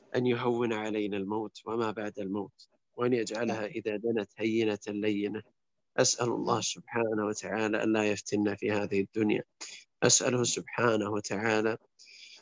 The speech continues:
أن يجعلنا ممن خافه بالغيب، أسأله سبحانه وتعالى أن يجعلنا ممن أحبه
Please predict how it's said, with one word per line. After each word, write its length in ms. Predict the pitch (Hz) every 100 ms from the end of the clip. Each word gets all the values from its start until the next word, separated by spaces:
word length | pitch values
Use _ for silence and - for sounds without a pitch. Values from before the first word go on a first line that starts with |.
| - _ _ _ - _ _ -
أن 140 | 120 120
يجعلنا 720 | 117 113 120 117 113 113 120 _ -
ممن 360 | 123 113 113
خافه 600 | 107 123 117 - 107 110 -
بالغيب، 400 | 98 101 107 - - _ _ _ _ - - -
أسأله 440 | - - 117 117 107
سبحانه 640 | - - 120 120 117 110
وتعالى 560 | 104 - 107 110 110 113
أن 160 | -
يجعلنا 640 | 117 110 104 117 110 110 107
ممن 420 | 117 117 107 110
أحبه 500 | 113 - 101 110